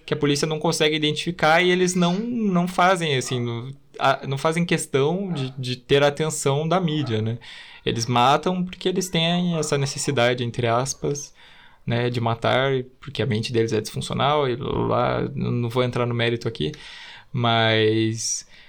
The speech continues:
é, existem vários tipos de serial killer, né, e esse, o, esse que quer chamar atenção é, acho que é um dos piores, né, porque, meu, você já tá fazendo um,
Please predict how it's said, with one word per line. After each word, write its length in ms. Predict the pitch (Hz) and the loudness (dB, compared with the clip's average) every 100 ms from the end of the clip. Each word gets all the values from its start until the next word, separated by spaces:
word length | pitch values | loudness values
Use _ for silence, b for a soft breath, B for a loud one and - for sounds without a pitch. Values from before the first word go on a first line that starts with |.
| b b - | b b -6
é, 500 | 110 107 107 107 113 113 110 117 | -2 0 0 0 0 0 0 -2
existem 360 | 117 123 120 123 | -4 -6 -4 0
vários 280 | 123 151 - | 2 2 0
tipos 300 | 180 135 123 | -2 0 -2
de 60 | |
serial 240 | 120 127 131 | 0 0 0
killer, 280 | 123 113 110 | 0 0 2
né, 140 | 110 | 2
e 60 | 110 | 2
esse, 380 | 117 123 - 131 | 0 -2 -6 -2
o, 180 | 120 127 | -2 0
esse 240 | 120 - | 0 -2
que 120 | - | -10
quer 180 | - 120 | -4 -2
chamar 260 | - 127 123 | 0 0 0
atenção 480 | 120 117 - 127 | 0 -2 -2 -4
é, 300 | 147 156 156 | -4 -6 -10
acho 140 | 160 - | -14 -12
que 100 | 147 | -8
é 20 | |
um 60 | 143 | -8
dos 80 | |
piores, 480 | - 170 139 120 113 | -4 2 4 4 2
né, 140 | 113 107 | 0 -4
porque, 720 | - - 117 117 117 117 120 | -6 -4 -2 -2 -4 -6 -6
meu, 220 | 127 117 | -4 -2
você 200 | 110 - 120 | -4 -4 -2
já 80 | |
tá 100 | 117 | -2
fazendo 320 | 135 139 135 | -4 -2 -2
um, 80 | 143 | 0